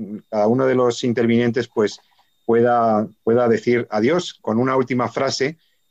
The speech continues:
que anime a, o que cierre su participación sobre este tema que hemos tratado de la belleza, de la belleza en la enfermedad, de la belleza en el dolor. Eh, doctora Zárate, profesora.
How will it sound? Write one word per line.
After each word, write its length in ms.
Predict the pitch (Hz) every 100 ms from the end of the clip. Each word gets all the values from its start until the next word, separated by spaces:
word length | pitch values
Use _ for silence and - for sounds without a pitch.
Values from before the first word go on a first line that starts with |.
| -
que 160 | 113
anime 500 | 110 113 127 135 151 - -
a, 480 | 107 104 101 98 -
o 120 | 104
que 240 | - 107 104
cierre 560 | - 131 131 127 156 _ _ _
su 220 | - 120
participación 680 | 113 107 107 104 104 123 123
sobre 360 | 127 117 107 117
este 200 | 120 123
tema 320 | 120 123 120
que 100 | 110
hemos 200 | 117 113
tratado 400 | - 107 120 117
de 100 | 113
la 120 | 104 101
belleza, 460 | 101 127 120 135
de 100 | 117
la 100 | 104
belleza 320 | 101 107 117
en 80 | 120
la 80 | 113
enfermedad, 480 | 104 104 107 113 131
de 60 |
la 100 | 117
belleza 300 | 104 113 113
en 60 | 117
el 100 | 110
dolor. 340 | 107 123 139 _ _ _ _ _ _ _
Eh, 720 | 123 113 110 107 107 104 104 101 101 98 _ _
doctora 720 | 110 - 123 123 120 117 113
Zárate, 680 | 117 139 139 127 147 151 156 _ -
profesora. 600 | 101 104 120 127 143